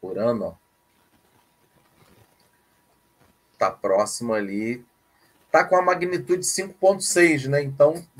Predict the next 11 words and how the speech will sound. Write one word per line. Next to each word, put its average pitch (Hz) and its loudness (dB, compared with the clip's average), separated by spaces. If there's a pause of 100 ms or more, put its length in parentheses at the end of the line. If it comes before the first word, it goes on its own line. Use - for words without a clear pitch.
(400)
tiver 143 2
um 147 2
pouco 147 0
de 139 -8
paciência 135 -2
ali 131 -4
com 135 -6
o 131 -8
telescópio, 123 0
você - -12
consegue, 131 -6